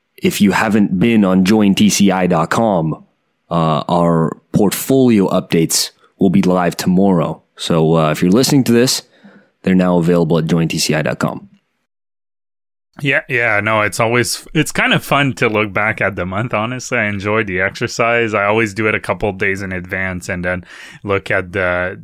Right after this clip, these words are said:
Speaker 2: the actual figures for the returns, uh, the day before. Um,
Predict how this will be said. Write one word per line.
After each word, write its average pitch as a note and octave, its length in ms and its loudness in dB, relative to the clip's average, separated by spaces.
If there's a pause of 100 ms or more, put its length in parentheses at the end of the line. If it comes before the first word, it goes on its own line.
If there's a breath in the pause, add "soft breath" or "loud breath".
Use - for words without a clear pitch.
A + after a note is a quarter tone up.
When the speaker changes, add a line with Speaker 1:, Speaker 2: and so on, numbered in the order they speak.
(120)
Speaker 2:
the G2 160 -8
actual F2+ 400 -6
figures F#2 520 -6
for G2+ 160 -8
the F#2 120 -6
returns, F#2+ 760 -6
uh, F2+ 160 -2
the F2+ 140 -8
day F2 340 -8
before. A#2 580 -2 (460 loud breath)
Um, G2 220 -6